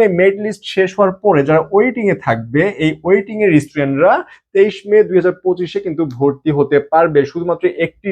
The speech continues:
ডেট, যার কারণে তোমরা কোনোভাবে মিস করবে না, কারণ মিস হয়ে গেলে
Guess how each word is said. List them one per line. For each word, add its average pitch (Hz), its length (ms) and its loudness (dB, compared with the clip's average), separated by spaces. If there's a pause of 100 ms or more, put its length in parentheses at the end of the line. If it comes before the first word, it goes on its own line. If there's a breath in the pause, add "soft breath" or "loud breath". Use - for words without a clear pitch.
ডেট, 190 180 4 (100)
যার 151 180 2
কারণে 175 220 -2 (100)
তোমরা 165 240 -4
কোনোভাবে 165 300 -4 (100)
মিস 190 160 -2 (120)
করবে 131 220 0
না, 175 100 -4
কারণ 185 200 -4 (120)
মিস 196 160 0 (140)
হয়ে 147 220 4
গেলে 143 180 2